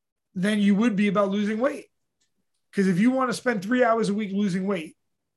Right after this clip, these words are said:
if you spent that three hours a week on, uh, a little more mobility,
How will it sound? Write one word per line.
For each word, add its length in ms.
if 140
you 100
spent 240
that 160
three 220
hours 320
a 40
week 380
on, 500
uh, 500
a 40
little 220
more 200
mobility, 840